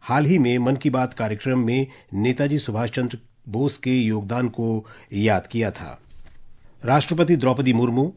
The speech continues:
उपराष्ट्रपति जगदीप धनखड़ और प्रधानमंत्री नरेंद्र मोदी ने आज नेताजी सुभाष चंद्र बोस की जयंती पर श्रद्धांजलि अर्पित की।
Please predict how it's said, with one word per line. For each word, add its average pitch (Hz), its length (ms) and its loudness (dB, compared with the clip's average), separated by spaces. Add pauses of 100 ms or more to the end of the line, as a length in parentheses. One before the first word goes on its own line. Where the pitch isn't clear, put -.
उपराष्ट्रपति 123 680 0
जगदीप 110 400 -2
धनखड़ 107 380 -2
और 127 200 0
प्रधानमंत्री 113 600 -2
नरेंद्र 110 320 0
मोदी 104 260 -2
ने 131 260 0 (320)
आज 113 200 -2
नेताजी 120 360 0
सुभाष 113 300 -4
चंद्र 107 240 -4
बोस 110 260 -6
की 110 120 -4
जयंती 104 300 -4
पर 113 120 -8
श्रद्धांजलि 113 480 -4
अर्पित 120 280 -2
की। 139 220 -2